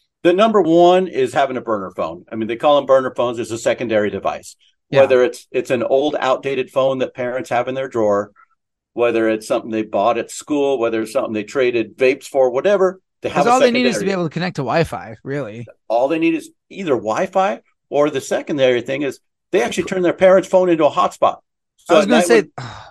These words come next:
Speaker 2: my gosh, yeah.
Speaker 1: when parents shut their router down, they got mom's flip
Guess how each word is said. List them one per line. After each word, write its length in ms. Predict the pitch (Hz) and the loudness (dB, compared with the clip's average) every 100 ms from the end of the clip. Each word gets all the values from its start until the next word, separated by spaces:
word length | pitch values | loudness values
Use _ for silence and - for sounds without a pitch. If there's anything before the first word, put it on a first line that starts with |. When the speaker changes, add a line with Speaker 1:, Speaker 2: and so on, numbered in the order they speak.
| _ | _
Speaker 2:
my 220 | _ 123 | _ -20
gosh, 260 | - - | -20 -18
yeah. 300 | 104 131 139 123 | -14 -12 -10 -8
Speaker 1:
when 140 | 160 | -6
parents 300 | 185 190 185 | 0 0 0
shut 220 | - 202 | 0 0
their 120 | 190 160 | 2 0
router 300 | 156 208 165 | 2 0 0
down, 300 | 139 139 151 _ _ _ - | 0 -2 -6 _ _ _ -4
they 100 | 165 | 2
got 200 | 175 147 | 2 4
mom's 220 | 170 160 | 0 0
flip 220 | - 180 | -4 -6